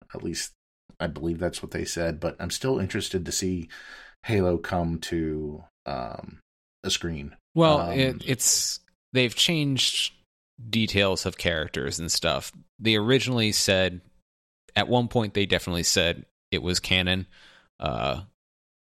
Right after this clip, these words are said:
Speaker 2: that was so long ago, though, I don't think you can <laughs> really even say that's anything that three four three is gonna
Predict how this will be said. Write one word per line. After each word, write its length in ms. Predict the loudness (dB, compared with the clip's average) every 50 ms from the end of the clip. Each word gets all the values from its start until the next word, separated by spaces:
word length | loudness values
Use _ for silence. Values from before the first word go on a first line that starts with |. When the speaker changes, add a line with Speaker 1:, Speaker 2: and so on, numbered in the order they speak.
| _ -2
Speaker 2:
that 180 | 0 0 0 2
was 220 | 0 0 0 0
so 560 | -2 -2 -2 0 2 2 4 4 4 4 4
long 280 | 4 2 2 2 0 0
ago, 300 | 2 2 4 4 4 4
though, 400 | 2 2 2 2 0 -2 -6 -6 -6
I 100 | -6 -6
don't 200 | -6 -8 -8 -8
think 200 | -8 -8 -6 -8
you 80 | -8
can 160 | -6 -6 -6
<laughs> 80 | -4 -4
really 220 | -4 -2 -2 -2
even 300 | -2 -2 -4 -6 -6 -8 -10 _ _ _ _ _ _ -4
say 280 | -2 0 0 0 0 0
that's 460 | -2 -4 -4 -4 -4 -4 -4 -4 -4 _
anything 480 | -4 -2 -2 0 0 0 0 0 -2 -4
that 200 | -6 -8 -8 -6
three 140 | -6 -6 -4
four 160 | -4 -6 -4
three 220 | -2 -2 -2 -2
is 180 | -2 -4 -4 -6
gonna 360 | -6 -8 -8 -8 -8 -8 -10